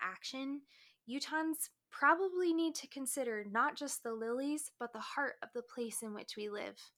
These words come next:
That is Great Salt Lake. We need to think carefully about what it will mean if the lake is allowed to dry and release toxins into our already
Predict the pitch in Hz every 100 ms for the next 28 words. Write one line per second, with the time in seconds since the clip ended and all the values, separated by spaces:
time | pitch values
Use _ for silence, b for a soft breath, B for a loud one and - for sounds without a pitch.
0 | _ b b b b 226 262 294 - 285
1 | 285 - 269 247 247 - - _ _ _
2 | b b b 254 285 311 320 311 262 -
3 | - 277 269 226 214 202 202 208 240 294
4 | 262 240 247 226 220 214 208 214 233 214
5 | 214 202 202 - 208 202 190 190 185 196
6 | 220 214 214 220 214 - - 214 - 214
7 | 202 196 214 208 208 202 202 196 196 202